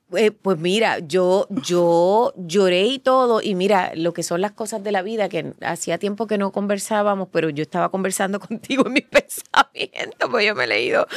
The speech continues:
todos los libros y siempre, ¿verdad? La admiración ha estado, y ese libro, yo dije, "Wow, esto es otro nivel", este, y sí, sé que te has seguido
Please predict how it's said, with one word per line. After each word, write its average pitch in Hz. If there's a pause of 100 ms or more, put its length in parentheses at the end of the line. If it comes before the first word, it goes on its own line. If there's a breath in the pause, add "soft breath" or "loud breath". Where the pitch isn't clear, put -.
(400 loud breath)
todos 214
los 233
libros 220
y 208
siempre, 180
¿verdad? 156
La 185
admiración 160
ha 185
estado, 180 (380 loud breath)
y 190
ese 175
libro, 202
yo 185
dije, 190
"Wow, 143
esto 139
es 151
otro 165
nivel", 196
este, 151 (380 loud breath)
y 180
sí, 233
sé -
que 196
te 202
has 208
seguido 190